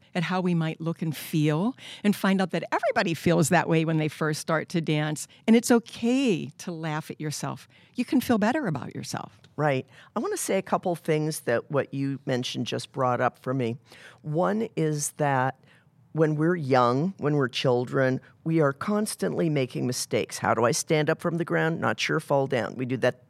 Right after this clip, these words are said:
Speaker 2: thousands of times. That's the norm. But as we get older,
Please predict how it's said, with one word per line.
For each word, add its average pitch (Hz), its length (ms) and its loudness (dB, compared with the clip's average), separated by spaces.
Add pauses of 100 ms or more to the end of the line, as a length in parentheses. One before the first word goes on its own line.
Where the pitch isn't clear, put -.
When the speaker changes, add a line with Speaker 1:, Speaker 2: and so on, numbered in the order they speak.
(120)
Speaker 2:
thousands 139 680 2
of - 100 -6
times. 113 360 -2 (300)
That's 151 320 0
the 139 140 -2
norm. 127 520 0 (260)
But 151 240 2
as 139 340 4
we 131 460 -2
get 127 200 0 (100)
older, 160 580 2